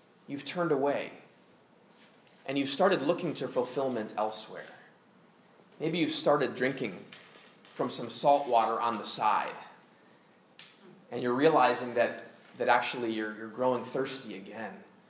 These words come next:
'cause you're not finding your fulfillment in Christ alone. And guess what? That's all of us. We're all gonna do that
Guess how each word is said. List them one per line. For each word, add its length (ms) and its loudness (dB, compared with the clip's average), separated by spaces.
'cause 140 -10
you're 100 -2
not 600 -2
finding 440 -2
your 100 -6
fulfillment 640 -8
in 160 -20
Christ 440 -10
alone. 360 -10
And 120 -8
guess 200 4
what? 380 4
That's 200 0
all 220 -6
of 120 -10
us. 440 -8
We're 160 -6
all 220 6
gonna 180 -4
do 240 -4
that 380 -8